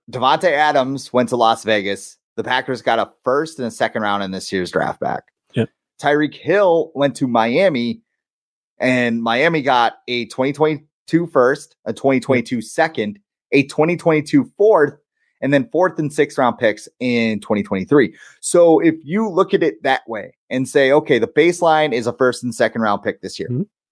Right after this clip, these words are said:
Speaker 1: Forty-niners could get two good players with those picks, right? You look at the rest of that trade, there have been forty-eight players drafted by the Vikings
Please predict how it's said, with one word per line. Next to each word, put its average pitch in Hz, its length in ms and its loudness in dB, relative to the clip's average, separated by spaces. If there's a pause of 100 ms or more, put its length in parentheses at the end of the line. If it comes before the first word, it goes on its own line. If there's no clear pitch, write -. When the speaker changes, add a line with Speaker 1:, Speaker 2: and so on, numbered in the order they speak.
(160)
Speaker 1:
Forty-niners 196 500 2
could 156 140 -6
get 135 220 2
two 175 180 -4
good 156 200 2
players 113 360 0
with 95 100 -10
those 98 200 -4
picks, - 320 -20
right? 127 200 0 (840)
You 147 120 2
look 170 220 2
at 208 80 4
the 202 100 2
rest 101 360 -2
of 131 40 -2
that 135 280 2
trade, 127 520 -4 (760)
there 165 180 2
have 196 140 2
been 120 240 0 (120)
forty-eight 160 580 2
players 120 520 0
drafted 104 360 -2
by 104 140 2
the 95 100 -8
Vikings 92 760 -4